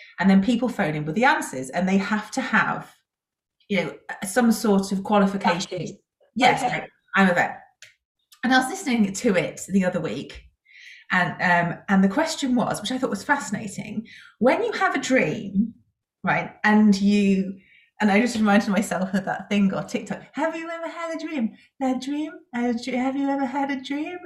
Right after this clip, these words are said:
Speaker 1: And where, no, you're not seeing it. Never mind, never mind. So when you have a dream, when you have a dream, right, and there's people in your dream.
Speaker 2: Yeah.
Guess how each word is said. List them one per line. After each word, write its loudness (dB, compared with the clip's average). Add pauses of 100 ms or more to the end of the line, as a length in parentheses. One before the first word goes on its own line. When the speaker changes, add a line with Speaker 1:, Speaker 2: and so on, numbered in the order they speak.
Speaker 1:
And -6
where, -2
no, 2
you're 4
not 2
seeing -4
it. -10
Never -4
mind, -4
never -6
mind. -4 (440)
So 4
when 6
you 2
have 4
a -6
dream, 4
when 4
you 2
have 4
a -6
dream, 4 (360)
right, 2 (460)
and 6 (480)
there's 0
people -4
in 2
your 2
dream. -4 (960)
Speaker 2:
Yeah. -2